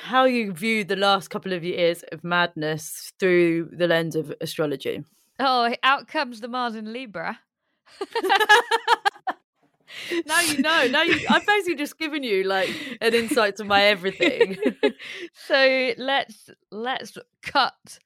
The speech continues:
Speaker 2: let's rip through the last two years in a very polite way. <laughs> Be my guest. Um, oh my gosh, it's just been so interesting astrologically, because astrology, I was going to astrology conferences from about twenty sixteen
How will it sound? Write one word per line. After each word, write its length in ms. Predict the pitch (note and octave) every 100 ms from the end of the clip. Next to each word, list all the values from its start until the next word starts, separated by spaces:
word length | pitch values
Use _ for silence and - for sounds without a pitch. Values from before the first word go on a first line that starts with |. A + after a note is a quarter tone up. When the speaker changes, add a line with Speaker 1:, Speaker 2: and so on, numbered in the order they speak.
| _ - C#4+ A3+
Speaker 2:
let's 180 | A#3
rip 440 | G#3 G3+ A#3+ C4 A3
through 240 | - B3
the 60 | A3
last 260 | A3 A3 -
two 140 | A#3+
years 360 | A#3 B3+ C#4+ F#3+
in 60 | C4+
a 40 |
very 180 | - G4+
polite 400 | - D#4 C#4+ C4
way. 540 | D#4+ F#4 - F#3+ C4 _ _ -
<laughs> 640 | A#3+ - - G#3+ - C#4+
Be 120 | C#4
my 160 | C#4 D#4
guest. 460 | D4+ - A3 - - D#4 B3+ D4+ C4
Um, 340 | B3 C4+ B3+ -
oh 60 | A#3+
my 80 | G3+
gosh, 400 | G3 E3 - -
it's 220 | B3 G3
just 240 | - C#4+ -
been 160 | G3+
so 460 | D#3 - G#3+ G3 F3+
interesting 680 | E3 D3+ D#3+ - C#3+ C#3+ C#3+ _ - -
astrologically, 640 | G#3 A3+ G3+ F#3+ - F#3
because 320 | F#3 F#3+ G#3+
astrology, 400 | A3+ - D4+ D4 -
I 80 | A#3+
was 160 | A3+
going 160 | A3 F#3
to 80 | F#3
astrology 300 | - F3 E3
conferences 540 | D3+ D3 D#3+ - D3+
from 180 | - D#3
about 320 | D3+ E3 D#3+
twenty 240 | - D#3 C#3+
sixteen 680 | D3+ - - D#3 C#3+ D3+